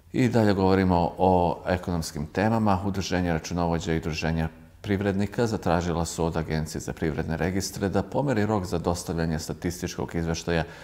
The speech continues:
za dve hiljade dvadesetu godinu do trideset prvog marta ove godine. Računovođe i knjigovođe ističu, pored ostalog, da od dve hiljade petnaeste, kada je uvedena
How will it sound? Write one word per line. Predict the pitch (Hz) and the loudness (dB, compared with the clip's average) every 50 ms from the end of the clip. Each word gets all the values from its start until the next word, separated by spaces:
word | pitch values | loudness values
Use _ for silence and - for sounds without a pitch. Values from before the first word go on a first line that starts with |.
| - - - | -20 -20 -14
za | - - 110 | -4 -2 0
dve | 98 98 95 | 2 2 2
hiljade | 202 196 - 87 85 85 82 | 0 0 -2 -4 -2 -2 -4
dvadesetu | 80 - 85 82 80 80 80 - - - - | -2 0 0 0 0 0 -2 -4 -8 -8 -6
godinu | - 80 87 85 - 87 87 85 | -2 -2 -2 -2 -2 -2 -2 -2
do | 80 - 92 87 | -2 0 -2 -2
trideset | 85 - - 90 80 82 82 - 82 - - - | -2 -2 -4 -4 -2 -2 -4 -8 -10 -12 -10 -6
prvog | - 101 92 82 78 - | -4 -2 -2 -2 -2 -2
marta | - 85 85 - - - - | 0 -2 -2 -2 -2 -6 -8
ove | - - 57 | -6 -6 -6
godine. | 60 67 64 64 67 58 62 - - - - - - - - | -4 -4 -4 -4 -4 -6 -8 -10 -12 -16 -18 -18 -18 -10 -4
Računovođe | - 120 110 - - 117 117 110 107 104 98 104 104 | -2 -2 -2 0 0 0 2 2 2 2 2 2 0
i | 98 | 0
knjigovođe | 95 - 101 95 87 101 98 95 95 85 98 92 | 0 0 -2 0 2 4 4 4 4 2 0 -2
ističu, | 90 - - 98 - - 87 | -2 -2 -4 -6 -4 -4 -4
pored | - 87 - - 90 | -2 -2 -2 0 2
ostalog, | 87 92 - - - 104 101 101 95 95 | 2 2 0 0 -2 0 2 2 0 0
da | 90 87 | 0 0
od | 85 82 87 82 | 0 0 -2 -4
dve | 85 85 | -4 -4
hiljade | 82 - 82 73 - - | -4 -4 -6 -6 -6 -6
petnaeste, | - - 98 110 - - 127 135 127 - - 135 | -4 -2 -2 -2 -2 -2 -2 -4 -2 -2 -4 -4
kada | 127 - 87 80 78 | -4 -2 -4 -2 -2
je | 78 | -2
uvedena | 76 78 80 80 78 80 80 - | 0 0 0 0 -2 -2 -2 -4